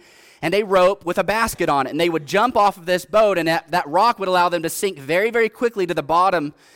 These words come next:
of that sea where they would find those oysters. And then they would put as many oysters as they could into that basket, and they'd yank on the rope, and the people up on the boat would then begin to pull the boat, or, or pull the rope,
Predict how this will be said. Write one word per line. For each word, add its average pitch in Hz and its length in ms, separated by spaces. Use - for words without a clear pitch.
of 170 200
that 151 200
sea 180 440
where 143 240
they 156 100
would 165 140
find 143 300
those 156 200
oysters. 180 580
And 147 140
then 160 80
they 165 140
would 165 120
put 180 160
as 147 120
many 160 200
oysters 202 380
as 165 120
they 180 120
could 196 220
into 190 140
that 160 200
basket, 175 560
and 127 80
they'd 185 140
yank 214 220
on 202 120
the 190 80
rope, 226 320
and 175 60
the 170 40
people 214 260
up 196 140
on 190 60
the 170 80
boat 185 260
would 180 120
then 180 120
begin 175 240
to 170 80
pull 190 240
the 170 140
boat, 196 340
or, 160 160
or 147 140
pull 208 220
the 170 100
rope, 208 440